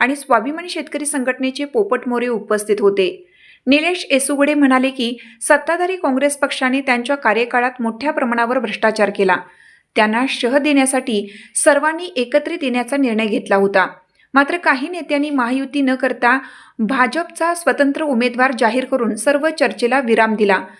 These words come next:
त्यामुळे आम्ही राष्ट्रवादी, शिवसेना आणि स्वाभिमानी शेतकरी संघटना यांनी एकत्रित येऊन शहराच्या विकासासाठी महायुती म्हणून पूर्ण ताकदीने निवडणूक लढण्याचा निर्णय घेतला आहे. या निर्णयाला स्वाभिमानी कार्यकर्ते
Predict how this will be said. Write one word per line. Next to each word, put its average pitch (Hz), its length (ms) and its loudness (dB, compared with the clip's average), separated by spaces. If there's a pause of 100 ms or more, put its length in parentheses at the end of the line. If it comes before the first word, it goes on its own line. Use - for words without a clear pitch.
(220)
त्यामुळे 233 280 4
आम्ही 240 240 4
राष्ट्रवादी, 269 600 0
शिवसेना 240 540 -2
आणि 240 160 -2
स्वाभिमानी 254 580 0
शेतकरी 269 440 -2
संघटना 233 600 0 (400)
यांनी 262 280 4 (100)
एकत्रित 311 560 0
येऊन 247 320 2 (300)
शहराच्या 330 600 0
विकासासाठी 277 760 -2
महायुती 269 560 -2
म्हणून 254 280 2
पूर्ण 277 400 -2
ताकदीने 247 460 -2
निवडणूक 240 520 -2
लढण्याचा 220 440 0
निर्णय 214 280 -2
घेतला 202 300 2
आहे. 196 320 -2 (580)
या 233 140 4
निर्णयाला 269 540 0
स्वाभिमानी 277 600 0
कार्यकर्ते 233 840 -2